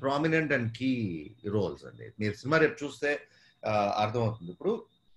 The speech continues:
దీన్ని నేను, ఆ, అంటే నాకు ఈ సినిమాలండి, ఇప్పుడు,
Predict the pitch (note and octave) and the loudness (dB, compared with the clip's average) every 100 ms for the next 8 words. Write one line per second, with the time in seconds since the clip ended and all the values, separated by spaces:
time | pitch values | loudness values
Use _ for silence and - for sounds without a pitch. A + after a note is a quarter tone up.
0 | _ _ _ _ _ _ C3 D3+ F#3 A3+ | _ _ _ _ _ _ -2 2 4 2
1 | C4 F3 D#3+ D3+ D3 C3+ C3 A#2+ - A#2+ | 0 2 2 4 0 0 0 0 0 -2
2 | A#2+ E3+ E3+ - _ _ _ _ _ _ | 0 2 2 -2 _ _ _ _ _ _
3 | _ _ _ _ _ _ _ - - C#3 | _ _ _ _ _ _ _ -16 -2 0
4 | D#3+ G#3+ G3 F3 F3 F#3 A#2+ F#2 B2+ C3 | 2 4 4 2 4 6 6 4 0 0
5 | C#3+ D#3+ | 0 -2